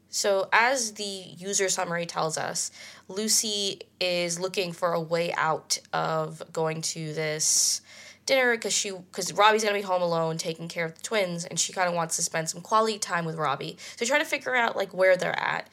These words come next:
She says that they had a messy breakup. I didn't really think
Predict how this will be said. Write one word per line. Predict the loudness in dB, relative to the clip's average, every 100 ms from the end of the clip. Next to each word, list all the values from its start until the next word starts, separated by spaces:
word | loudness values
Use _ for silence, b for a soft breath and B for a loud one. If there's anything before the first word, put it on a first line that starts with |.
| B B B
She | 0 2
says | 4 4 4
that | 2
they | 0
had | 2 2 2
a |
messy | 2 2 2 0 -2
breakup. | -2 0 0 -2 -2 -4
I | 0
didn't | 0 0
really | -2 -4
think | -4 -6 -6